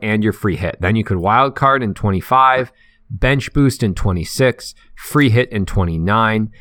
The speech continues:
That would be very well done and pretty impressive. I know some people have that set up,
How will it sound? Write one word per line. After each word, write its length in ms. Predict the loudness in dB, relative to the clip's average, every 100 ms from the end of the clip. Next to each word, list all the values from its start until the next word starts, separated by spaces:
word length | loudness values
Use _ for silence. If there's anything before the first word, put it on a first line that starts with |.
| -14 -2
That 140 | 0
would 140 | 0 0
be 260 | 0 0 -4 _ _ -8
very 600 | 0 2 2 2 -2 -6 -6 -4
well 300 | -2 0 -2
done 380 | -2 -2 0 -2
and 220 | -4 -4 -2
pretty 200 | -4 -4
impressive. 540 | -6 -4 -4 -2 -2
I 60 | -2
know 160 | -2
some 280 | -4 -4 -2
people 280 | -4 -4 -4
have 280 | -2 -2 0
that 220 | -2 -4
set 220 | -4 -2
up, 220 | -2 -2